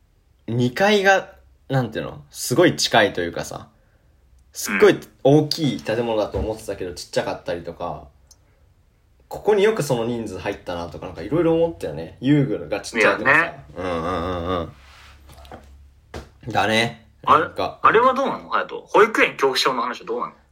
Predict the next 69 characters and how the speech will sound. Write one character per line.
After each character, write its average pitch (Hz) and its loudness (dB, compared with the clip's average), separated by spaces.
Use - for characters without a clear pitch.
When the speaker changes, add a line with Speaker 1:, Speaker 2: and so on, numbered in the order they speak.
Speaker 1:
保 - -4
育 392 2
園 226 2
恐 151 0
怖 147 -2
症 156 0
は、 160 4
え 151 0
っ - -20
と、 139 2
ま 156 2
あ、 - -20
ど 143 4
う - -12
っ - -20
て 104 -8
い 98 -4
う、 - -4
な 147 0
ん 147 -4
か、 135 -2
な 220 4
ん 294 0
か - 2
の 127 0
記 - -4
憶 165 0
が 175 8
あ 180 6
る 147 -2
と 110 -4
か 101 0
じ - -4
ゃ 95 -2
な 131 2
い 156 4
ん 110 2
だ 90 0
け 98 -2
ど、 135 4
Speaker 2:
う - -4
ん。 - -2
Speaker 1:
な 135 -2
ん 139 -2
か - -10
保 262 6
育 185 -2
園 190 2
ら 165 4
し - -12
き 110 0
も 113 0
の 120 4
を - 0
見 120 0
る 98 -2
と、 95 -2
な 117 -2
ん 120 -4
か - -4
ゾ 110 -2
ッ 110 -6
と - -4
す 117 -4
る 110 0
っ - -4
て - -12
い 87 -6
う - -12